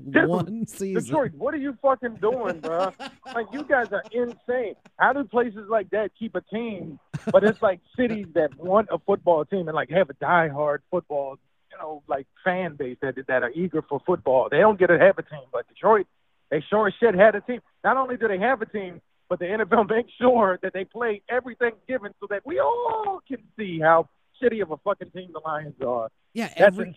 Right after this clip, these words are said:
Speaker 1: insane,
Speaker 2: yeah,
Speaker 1: bro.
Speaker 2: everyone in America is exposed to the Tr-, Detroit Lions at
Speaker 1: <laughs>
Speaker 2: least once a year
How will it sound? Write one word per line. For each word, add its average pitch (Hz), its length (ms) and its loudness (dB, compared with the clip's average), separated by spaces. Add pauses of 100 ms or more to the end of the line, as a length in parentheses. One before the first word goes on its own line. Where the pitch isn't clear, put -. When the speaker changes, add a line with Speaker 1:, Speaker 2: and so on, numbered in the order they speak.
Speaker 1:
insane, 143 420 -8
Speaker 2:
yeah, 220 120 2
Speaker 1:
bro. - 80 -2
Speaker 2:
everyone 202 480 -2
in 196 100 -4
America 170 520 -4
is 120 180 -8
exposed 156 600 -6
to 139 100 -6
the 117 100 -10
Tr-, 110 260 -12
Detroit 165 680 -6
Lions 147 640 -6
at 131 240 -10
Speaker 1:
<laughs> 196 80 10
Speaker 2:
least 170 260 4
once 156 500 4
a 170 60 -2
year 151 580 4